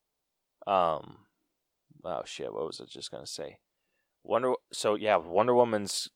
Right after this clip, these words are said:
not gonna be on for very long, but you can't get H B O Max for just a day.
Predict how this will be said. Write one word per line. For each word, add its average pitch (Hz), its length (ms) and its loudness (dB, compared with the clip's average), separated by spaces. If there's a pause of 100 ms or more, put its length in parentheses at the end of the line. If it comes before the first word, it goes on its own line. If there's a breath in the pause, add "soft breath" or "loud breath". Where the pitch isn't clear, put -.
(320)
not 104 280 6
gonna 101 180 2
be 92 180 -4
on 104 260 8
for 107 140 -10
very 87 260 6
long, 82 440 2
but 104 160 2
you 95 220 -4
can't 107 500 -4 (280)
get 107 280 4
H 98 220 -6
B 98 120 0
O 90 60 2
Max 95 320 2
for - 160 -4
just 85 400 -4
a 85 60 -10
day. 76 400 -2